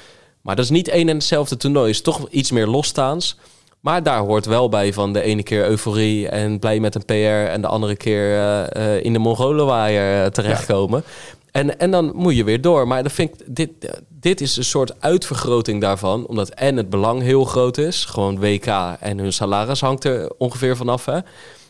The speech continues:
Speaker 1: Heel de wereld kijkt mee. Tussen aanhalingstekens. En,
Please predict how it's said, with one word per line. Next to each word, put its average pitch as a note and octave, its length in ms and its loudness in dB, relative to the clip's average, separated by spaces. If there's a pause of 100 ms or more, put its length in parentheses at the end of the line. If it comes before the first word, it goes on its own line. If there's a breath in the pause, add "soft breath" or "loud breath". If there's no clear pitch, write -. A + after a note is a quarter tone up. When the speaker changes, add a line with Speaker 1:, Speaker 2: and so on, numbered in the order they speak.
(180 loud breath)
Speaker 1:
Heel A2+ 200 2
de A2 80 2
wereld B2 320 2
kijkt C#3+ 220 0
mee. D#3+ 300 2 (840)
Tussen C3 280 0
aanhalingstekens. B2+ 920 -2 (840 loud breath)
En, C3 260 -2